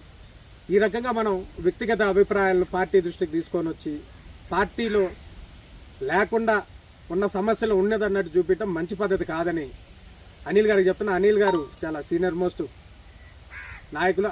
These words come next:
అలాంటి వాళ్ళు ఈ రకంగా విచక్షణ కోల్పోయి మాట్లాడడం కరెక్ట్ కాదు. ఏదన్నా ఉంటే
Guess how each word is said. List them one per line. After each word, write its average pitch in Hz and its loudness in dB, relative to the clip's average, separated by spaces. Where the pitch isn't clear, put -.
అలాంటి 196 2
వాళ్ళు 208 4
ఈ 190 2
రకంగా 196 0
విచక్షణ 185 -4
కోల్పోయి 175 -2
మాట్లాడడం 170 -6
కరెక్ట్ - -4
కాదు. 175 2
ఏదన్నా 190 2
ఉంటే 214 0